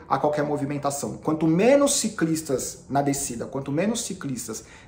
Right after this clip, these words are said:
na frente dele, melhor a tangente, maior a visibilidade, menor chance de se envolver em alguma queda. Então, por isso, o Adam Yates ia pra trás do trem da, da,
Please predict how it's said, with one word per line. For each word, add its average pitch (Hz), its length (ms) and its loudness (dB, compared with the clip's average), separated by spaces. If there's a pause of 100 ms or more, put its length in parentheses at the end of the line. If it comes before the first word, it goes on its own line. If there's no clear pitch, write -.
na 160 160 4
frente 226 560 4
dele, 160 500 -2 (380)
melhor 143 400 8
a 226 60 8
tangente, 190 640 6
maior 131 300 6
a 196 60 6
visibilidade, 175 840 4
menor 147 320 4
chance 143 340 -2
de 143 120 -6
se 170 160 -2
envolver 147 440 6
em 151 100 2
alguma 147 340 2
queda. 107 380 -4
Então, - 280 -6
por 143 180 -2
isso, 196 280 4
o 143 60 4
Adam 139 280 0
Yates 147 300 2
ia 131 160 0
pra 131 160 -2
trás 147 480 2
do 160 180 0
trem 156 300 0
da, 147 200 4
da, 127 680 -2